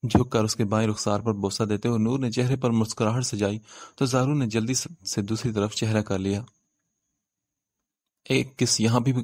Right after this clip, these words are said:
तो कर दो ना।" अपने दाएं रुखसार की जानब इशारा करते हुए उसने माहौल पर छाई अफसरदगी को दूर करने की कोशिश की। "बस करें, ज़्यादा फ्री होने की ज़रूरत नहीं, वो तो बस मैंने वैसे ही कर ली थी।" हाथ उसके चेहरे पर रखते हुए सीधा करते हुए नूर ने सर वापस उसके सीने पर टिका दिया।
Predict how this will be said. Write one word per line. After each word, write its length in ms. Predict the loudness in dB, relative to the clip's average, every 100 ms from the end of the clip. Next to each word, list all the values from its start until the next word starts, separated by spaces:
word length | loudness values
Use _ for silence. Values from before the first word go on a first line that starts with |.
| -4 -2
तो 80 | 0
कर 180 | 0
दो 120 | 0 0
ना।" 180 | 0 -8 _ _ _ _ _ _ -2
अपने 180 | 0
दाएं 200 | 2 2
रुखसार 320 | 0 0 -2 0
की 100 | 0
जानब 220 | 2 2
इशारा 300 | 0 0 2
करते 220 | 0 0
हुए 60 | -2
उसने 200 | 0 0
माहौल 300 | 2 0 0
पर 160 | -2
छाई 280 | 0 0 0
अफसरदगी 560 | -2 0 0 0 -2 -2
को 120 | -2
दूर 240 | 0 -2
करने 240 | -2 -4 -2
की 100 | -2
कोशिश 360 | 0 0 -4
की। 220 | -6 -8 -10 _ _ _ _ _ _ _ _ _ _ _ _ _ -2
"बस 180 | 0
करें, 220 | 2 2 4
ज़्यादा 220 | 2 0
फ्री 200 | -2 2
होने 160 | 2
की 100 | 2
ज़रूरत 260 | 2 2 2
नहीं, 180 | 0 -2 -10 _ -6
वो 80 | -2
तो 120 | 0
बस 220 | -2 0
मैंने 200 | 0 2
वैसे 300 | 2 2 2
ही 100 | 2
कर 160 | 2 0
ली 180 | 2 0
थी।" 220 | -4 -6 _ _ _ _ _ _ _ -2
हाथ 120 | 0
उसके 220 | 0 0
चेहरे 220 | 0 0
पर 140 | 0 0
रखते 160 | 0
हुए 80 | -2
सीधा 260 | 0 -2 0
करते 260 | -2 -2
हुए 80 | 0
नूर 200 | 2 2
ने 200 | 0 -2
सर 300 | -2 0 0
वापस 360 | 2 0 -2 -6
उसके 180 | -6 -4
सीने 260 | -2 -2
पर 140 | -4 -4
टिका 320 | -2 0 -2
दिया। 240 | -2 -10